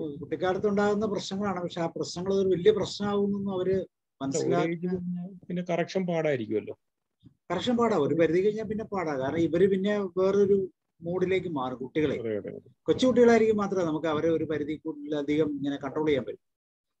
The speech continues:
Speaker 1: അത് കഴിഞ്ഞാൽ പിന്നെ അവര് നമ്മളുടെ വഴിയിൽ വരത്തില്ല.
Speaker 2: അതുമായി ബന്ധപ്പെട്ട ഒരു സ്വഭാവത്തിലേക്ക് അവരായി കഴിഞ്ഞിരിക്കും.
Speaker 1: ആയിപ്പോയി. പിന്നെ അവര് ഒരു
Speaker 2: എനിക്കറിയാവുന്ന
Speaker 1: ഡീഗ്രേഡഡ്
Speaker 2: കാര്യം
Speaker 1: ആണെന്ന് അവർക്ക് തോന്നിയാൽ അത് ഭയങ്കര,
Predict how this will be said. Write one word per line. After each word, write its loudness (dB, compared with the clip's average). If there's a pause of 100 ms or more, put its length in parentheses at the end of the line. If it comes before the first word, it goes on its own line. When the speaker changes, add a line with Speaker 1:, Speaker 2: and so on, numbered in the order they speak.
(100)
Speaker 1:
അത് 2
കഴിഞ്ഞാൽ 4
പിന്നെ 0
അവര് 0
നമ്മളുടെ 0
വഴിയിൽ 2
വരത്തില്ല. -2 (1000)
Speaker 2:
അതുമായി 2
ബന്ധപ്പെട്ട 2
ഒരു 2
സ്വഭാവത്തിലേക്ക് 0
അവരായി 0
കഴിഞ്ഞിരിക്കും. -6 (260)
Speaker 1:
ആയിപ്പോയി. -2 (520)
പിന്നെ 2
അവര് 6
ഒരു 10
Speaker 2:
എനിക്കറിയാവുന്ന 8
Speaker 1:
ഡീഗ്രേഡഡ് 6
Speaker 2:
കാര്യം 4
Speaker 1:
ആണെന്ന് 0
അവർക്ക് 0
തോന്നിയാൽ 2
അത് 0
ഭയങ്കര, -4